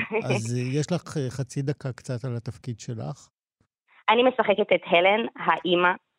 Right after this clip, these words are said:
Speaker 2: של דייזי,
Speaker 1: מהמם.
Speaker 2: אה, ואותה אני, האמת, משחקת מתוך מקום אמיתי. אני כרגע, אין לי ילדים, ומתוך מקום אמיתי של איזושהי חרדה מהדבר הזה, אה, של, אה,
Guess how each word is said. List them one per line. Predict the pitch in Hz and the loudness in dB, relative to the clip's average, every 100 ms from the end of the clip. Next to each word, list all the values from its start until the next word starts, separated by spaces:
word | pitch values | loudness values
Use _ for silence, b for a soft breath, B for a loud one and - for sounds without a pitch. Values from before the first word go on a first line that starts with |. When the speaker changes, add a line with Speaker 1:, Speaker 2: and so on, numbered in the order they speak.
| - 170 | -2 0
Speaker 2:
של | 160 151 147 | 0 0 2
דייזי, | 156 156 170 220 - - | 2 2 0 0 -4 -10
Speaker 1:
מהמם. | 139 110 117 156 | -6 -4 -2 2
Speaker 2:
אה, | 170 160 156 156 156 - 180 175 | 4 4 4 2 0 -6 -2 2
ואותה | 175 - 202 254 277 | 4 4 2 4 4
אני, | 285 233 | 6 6
האמת, | 208 220 247 | 4 2 0
משחקת | 262 240 254 262 | 0 -2 0 0
מתוך | 233 233 254 - | 2 2 2 2
מקום | 233 - 254 262 262 | 0 4 4 4 0
אמיתי. | 262 - 269 247 | 0 -2 0 0
אני | 233 226 | 0 -2
כרגע, | 226 214 | -2 0
אין | 202 247 | 0 0
לי | 247 226 | 2 2
ילדים, | 196 175 180 180 | 2 0 -2 -2
ומתוך | 190 196 269 277 | -4 0 2 2
מקום | 269 262 285 | 4 4 4
אמיתי | 262 - 269 285 | 2 0 -2 0
של | 302 | 0
איזושהי | 277 233 254 254 | 0 0 0 0
חרדה | 202 165 156 190 247 | 2 2 4 4 4
מהדבר | 233 175 160 226 277 | 2 0 2 2 4
הזה, | 240 170 151 - b b b b | 2 4 2 2 b b b b
אה, | 160 156 151 156 | 2 4 4 2
של, | - 151 147 | 2 2 6
אה, | 143 143 143 | 6 6 2